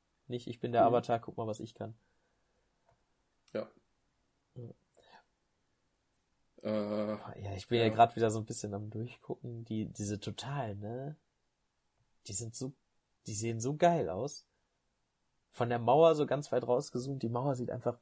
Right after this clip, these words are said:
Speaker 1: echt total super aus. Und aber auch vom Bohrer. Da waren sie, glaub ich, auch stolz drauf,
Speaker 2: Mhm.
Speaker 1: auf das Bild von dem Bohrer und dem paar Panzern drumherum. Das sehen wir auch ganz oft, aber ich find immer wieder, das sieht cool aus. Von oben,
Speaker 2: Also
Speaker 1: so
Speaker 2: das
Speaker 1: einen
Speaker 2: muss man in
Speaker 1: riesigen
Speaker 2: der Folge
Speaker 1: Staubwolken.
Speaker 2: auch,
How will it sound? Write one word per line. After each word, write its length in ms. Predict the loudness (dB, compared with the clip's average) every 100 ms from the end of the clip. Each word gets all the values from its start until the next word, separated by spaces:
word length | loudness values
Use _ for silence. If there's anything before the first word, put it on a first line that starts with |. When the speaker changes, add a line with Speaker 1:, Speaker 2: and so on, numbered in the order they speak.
| _
Speaker 1:
echt 220 | -10 -10 _ _ -12
total 340 | -4 -2 -2
super 320 | -4 -6 -4
aus. 320 | -2 -4 -4
Und 120 | 0 4
aber 220 | 10 12
auch 160 | 12
vom 420 | 12 8 8 4 -10 _
Bohrer. 440 | 4 4 8 6 4 -16 _ _ 0
Da 120 | 4
waren 120 | 6
sie, 80 | 8
glaub 140 | 10 10
ich, 100 | 10
auch 120 | 8
stolz 300 | 8 6 6
drauf, 120 | 4
Speaker 2:
Mhm. 40 | 4
Speaker 1:
auf 100 | 2
das 160 | 0
Bild 180 | 2 2
von 120 | 2
dem 140 | 0 2
Bohrer 300 | 4 6 4
und 60 |
dem 140 | 2 0
paar 120 | 0
Panzern 360 | 0 0 0
drumherum. 320 | 0 -4 -4 -2
Das 140 | 2
sehen 180 | 2 6
wir 60 |
auch 160 | 6 6
ganz 260 | 4 4 0
oft, 240 | -2 0
aber 200 | 0 2
ich 120 | 0
find 260 | -4 -8 -8
immer 300 | -10 -6 -6
wieder, 140 | -6 -8
das 120 | -10
sieht 140 | -12 -16 -16
cool 100 | -16
aus. 220 | -18 _ _ _ _ _ _
Von 160 | -10 -4
oben, 240 | -2 2
Speaker 2:
Also 140 | 6
Speaker 1:
so 40 | 6
Speaker 2:
das 60 | 6
Speaker 1:
einen 60 |
Speaker 2:
muss 140 | 4 6
man 100 | 6
in 60 |
Speaker 1:
riesigen 0 |
Speaker 2:
der 100 | 8
Folge 280 | 6 8 8
Speaker 1:
Staubwolken. 100 | 8
Speaker 2:
auch, 340 | 4 2 -6